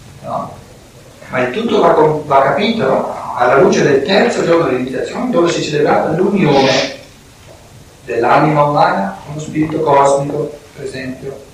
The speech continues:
Quindi tutta l'evoluzione terrestre, no? Dal basso, con l'evoluzione celeste.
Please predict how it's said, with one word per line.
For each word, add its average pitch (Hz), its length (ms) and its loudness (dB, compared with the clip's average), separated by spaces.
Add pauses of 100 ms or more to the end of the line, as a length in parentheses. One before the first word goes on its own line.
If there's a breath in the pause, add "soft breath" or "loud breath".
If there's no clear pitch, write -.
(680)
Quindi 151 320 -6
tutta 190 280 0
l'evoluzione 151 760 4
terrestre, 123 760 -2 (160)
no? - 240 -8
Dal - 180 -2
basso, - 600 -2 (320)
con 208 320 2
l'evoluzione 185 600 2
celeste. - 760 -2